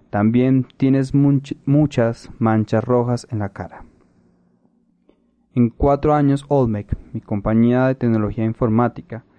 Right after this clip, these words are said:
había crecido de cero a casi un millón de dólares en ingresos. Increíble, ¿verdad? No. Fracaso total. Nuestros costos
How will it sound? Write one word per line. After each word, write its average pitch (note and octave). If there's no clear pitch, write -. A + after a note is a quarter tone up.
había A2
crecido B2
de B2
cero B2
a B2
casi A2+
un A2+
millón A2+
de A2
dólares A2+
en A2
ingresos. -
Increíble, A2
¿verdad? G#2
No. A#2+
Fracaso A#2
total. B2
Nuestros G#2+
costos C3+